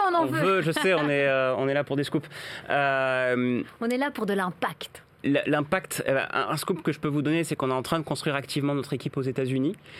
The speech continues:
Speaker 2: Euh, aux États-Unis, ils connaissent pas bien l'alternance. Euh, ils regardent l'Europe avec envie parce qu'on a plus d'expérience en, en la matière.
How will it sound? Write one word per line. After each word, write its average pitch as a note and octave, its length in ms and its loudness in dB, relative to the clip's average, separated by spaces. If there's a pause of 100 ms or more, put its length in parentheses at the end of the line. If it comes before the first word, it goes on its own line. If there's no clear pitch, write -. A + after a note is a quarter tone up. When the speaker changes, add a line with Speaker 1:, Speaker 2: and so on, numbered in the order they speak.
(260)
Speaker 2:
Euh, B2+ 240 2
aux C3 60 0
États-Unis, D3 500 0
ils D3 60 -4
connaissent C#3+ 220 0
pas G3+ 140 0
bien D#3+ 180 2
l'alternance. C#3+ 720 -2
Euh, B2 240 0
ils C3+ 100 0
regardent D3 300 0
l'Europe C#3 300 0
avec C#3 200 0
envie C#3 280 0
parce - 180 -4
qu'on B2 140 -2
a A#2 60 0
plus D3+ 180 -2
d'expérience C3+ 500 -2
en, A#2+ 60 -2
en A#2 180 -2
la B2 80 0
matière. A#2+ 460 -4